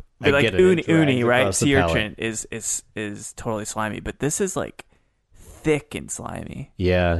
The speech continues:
Speaker 1: Yeah, it's really interesting
Speaker 2: Sea
Speaker 1: taste.
Speaker 2: urchin does have this really interesting kind of poppy texture.
Speaker 1: Sure.
Speaker 2: The Peruvian chef we were talking about earlier, he made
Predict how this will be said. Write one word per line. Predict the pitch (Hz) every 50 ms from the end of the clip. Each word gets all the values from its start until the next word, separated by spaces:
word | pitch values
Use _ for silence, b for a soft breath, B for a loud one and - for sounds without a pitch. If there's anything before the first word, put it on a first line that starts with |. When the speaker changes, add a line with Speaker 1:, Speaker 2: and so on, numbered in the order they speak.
| - -
Speaker 1:
Yeah, | 120 117 113 101 -
it's | - - -
really | 156 175 196 185 156 135
interesting | 139 143 - - 120 - - - - - - -
Speaker 2:
Sea | - -
Speaker 1:
taste. | - 147 202 226 -
Speaker 2:
urchin | - 120 104
does | 95 98 95 98 85 -
have | - 95 92 82
this | 82 85 82 80 76 73 - - - -
really | - 95 98 98 92
interesting | 92 - 90 85 80 - - - - - 85 85 80
kind | - - - 95 87
of | - -
poppy | - - - 87 85 - - 90
texture. | 85 - - 85 80 - - - - 85 85 85 82 B B B -
Speaker 1:
Sure. | - - - 113 117 120 -
Speaker 2:
The | - 127 101
Peruvian | 82 - 101 104 120 143 151 160 123 101 92
chef | 85 - - 90 90 82 -
we | 95
were | 90 87
talking | - - 98 90 90 95
about | 87 85 85 85
earlier, | 85 87 92 95 95 90 85 85 85 85 80 b b b b b b b b b -
he | - - - 127 139
made | 143 131 117 98 95 90 90 90 85 85 87 85